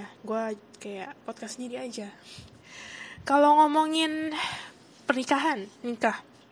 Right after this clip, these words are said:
coba gue tanya sama kalian nih, kaum-kaum cewek sama kaum-kaum cowok, kalian tuh sebenarnya pengen nikah umur berapa sih? Ya?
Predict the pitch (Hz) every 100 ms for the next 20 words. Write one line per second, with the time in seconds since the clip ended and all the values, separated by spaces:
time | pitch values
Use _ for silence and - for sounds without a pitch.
0 | _ - - - - - - - 247 208
1 | - - _ _ _ - - - - -
2 | 233 226 240 240 214 208 214 226 240 240
3 | 220 202 214 214 214 220 226 208 208 202
4 | 208 214 202 208 196 208 208 - - -
5 | - _ - - - 226 240 269 339 349
6 | 339 - 214 202 220 240 277 277 233 226
7 | 220 233 233 226 214 233 - 339 - -
8 | _ _ _ 285